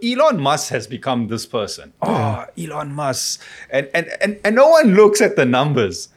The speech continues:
Speaker 1: How many cars get produced? How many car-, do you know right now they, they have a quality problem in China?
Speaker 2: Yes.
Speaker 1: They've got a factory
Speaker 2: Yes.
Speaker 1: set up in China.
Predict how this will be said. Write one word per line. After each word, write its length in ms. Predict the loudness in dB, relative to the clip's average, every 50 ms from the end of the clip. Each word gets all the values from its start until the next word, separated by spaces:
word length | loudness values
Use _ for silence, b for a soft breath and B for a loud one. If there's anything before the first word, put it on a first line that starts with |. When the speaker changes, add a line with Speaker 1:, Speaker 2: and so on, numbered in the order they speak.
| b b _
Speaker 1:
How 180 | 0 0 0 0
many 180 | 0 -2 -4
cars 480 | -4 -4 -2 0 2 2 2 2 0 -4
get 300 | -2 -2 -2 -2 -2 -4
produced? 680 | -4 -4 -4 -4 -6 -6 -6 -6 -6 -8 -10 -14 -16 _ _ _
How 180 | -4 -2 -2
many 160 | -2 -2 -6 -6
car-, 300 | -4 -4 -4 -4 -4 -6
do 100 | -6 -4
you 160 | -4 -2 -4
know 200 | -2 -2 -2 0
right 360 | 2 2 0 0 -2 -4 -6
now 380 | -4 -2 0 0 0 0 -2 b b b b b b _ _ -2
they, 200 | 0 0 0 0 0
they 180 | 0 0 0 2
have 180 | 2 0 0
a 60 | -2 -2
quality 440 | -2 -2 -2 0 -2 -4 -6 -6
problem 400 | -6 -2 0 0 0 0 0 -2
in 140 | -2 -2 -2
China? 460 | -2 -2 -2 -2 -2 -4 -8 -12 -14 -16 _ 2
Speaker 2:
Yes. 160 | 4 6 6 6
Speaker 1:
They've 40 | 2 0 -2
got 20 |
a 60 | -2 -2
factory 280 | -2 -2 0 2 4 4
Speaker 2:
Yes. 100 | 4 2
Speaker 1:
set 200 | 0 -4 -4 -2
up 160 | -4 -4 -4
in 100 | -6 -8 -4
China. 360 | -2 -2 0 0 -2 -4